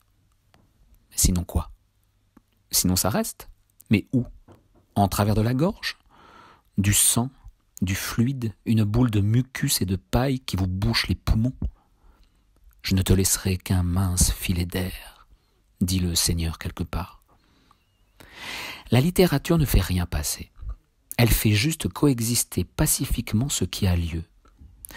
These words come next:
Vous pouvez seulement traduire, alors, pas traduire au sens de confier à une autre langue, plutôt transporter chaque petit caillou, chaque étincelle, chaque sentiment dans un espace blanc et épais.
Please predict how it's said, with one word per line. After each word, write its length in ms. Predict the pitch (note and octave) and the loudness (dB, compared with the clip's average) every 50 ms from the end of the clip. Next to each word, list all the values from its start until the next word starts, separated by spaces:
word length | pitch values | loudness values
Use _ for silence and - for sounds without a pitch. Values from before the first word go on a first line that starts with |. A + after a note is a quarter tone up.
| - - - - | -16 -16 -12 -4
Vous 120 | - A#2+ B2+ | 0 0 0
pouvez 420 | - - C#3+ C3 D3+ F3+ G3+ - _ _ - - - | 2 4 4 4 4 2 0 -2 _ _ -20 -10 -2
seulement 520 | - - - - D3+ D3 C#3+ C#3 D#3+ F#3+ - - - | 0 2 4 4 4 2 2 0 -2 -4 -6 -6 -2
traduire, 640 | - - - A#2 G#2+ G2+ G2 F#2+ F#2+ F2 E2 - - - | -2 0 2 2 0 0 0 -2 -2 -2 -4 -6 -10 -20
alors, 160 | - - - _ _ _ _ _ _ _ _ _ - | -20 -20 -20 _ _ _ _ _ _ _ _ _ -2
pas 220 | - D#2+ - - - _ _ _ - | -2 -2 -2 -8 -12 _ _ _ -8
traduire 560 | - - - G#2+ G2 G2+ A#2+ C3 C3 A#2+ F#2 | -6 -2 -2 0 0 2 2 4 4 2 2
au 80 | F#2 F#2 | 0 -4
sens 240 | - - A2 G2 F2 | -2 0 -2 -2 -2
de 80 | F2 | -4
confier 600 | F2+ - - - G2 - - - - A2 G2+ - - _ _ - | -8 -6 -2 -4 -2 -2 -2 -2 0 0 0 -2 -6 _ _ -4
à 120 | E2+ E2+ | -2 -2
une 160 | E2+ F2 F2+ | 0 0 -2
autre 260 | G2 G#2+ - - C#3+ | -2 -2 0 0 0
langue, 380 | D3 E3+ E3+ D3 A2 G2 F#2 F#2+ - - - - - - - - - - - - - _ _ _ _ _ _ _ - | 2 0 0 -2 -4 -4 -6 -8 -12 -16 -20 -18 -18 -16 -16 -18 -20 -20 -20 -20 -20 _ _ _ _ _ _ _ -6
plutôt 400 | - - C#3+ C3 - - A3 - _ _ _ - - | -4 -4 -2 2 2 2 0 0 _ _ _ -4 -2
transporter 720 | - - D#3+ D#3+ - - - C3 B2 - - - G2 F#2 | 0 0 0 -2 -2 -2 -2 -2 -2 -2 -2 -2 -2 -2
chaque 420 | F2+ - - - F#3 F#3 F3+ - | -2 -2 -2 -2 -2 -2 -4 -6
petit 380 | - - - C#3 - - A#2 A2 | -12 -6 -6 -4 -4 -4 -6 -6
caillou, 440 | - - A2 G2+ F#2+ F2+ F#2+ A2+ D3+ | -2 -2 -2 -2 0 -2 -2 -2 0
chaque 460 | - - - - C#3 B2+ - - - _ _ - | 0 0 0 0 -2 -4 -6 -12 -20 _ _ 0
étincelle, 720 | D#3 D#3+ - - C3+ B2 A2+ - - - - F#2+ G2+ A2+ | 0 0 0 0 0 0 0 0 -2 -2 -2 -2 -2 -2
chaque 320 | - - - C3 A#2+ - - | 0 0 0 0 -2 0 0
sentiment 720 | - - F3+ F#3 F3+ - - C3+ A#2+ A2+ G#2+ A2 A#2+ D3 - | 0 0 0 -2 -4 -2 0 2 4 4 4 2 0 -4 -2
dans 140 | - G2+ G2+ | 0 0 2
un 80 | G2+ | 2
espace 460 | G#2+ A2 - - - G#2 G2 F#2 F2+ | 2 0 0 0 0 0 0 0 0
blanc 320 | F#2 F2+ F#2 G2 G2+ G#2+ - _ - | -2 -2 0 0 0 -2 -4 _ -4
et 160 | - F2+ - _ - | -4 -4 -4 _ -4
épais. 420 | - D#2+ - _ - D#2+ D2+ | -6 -6 -6 _ -8 -8 -8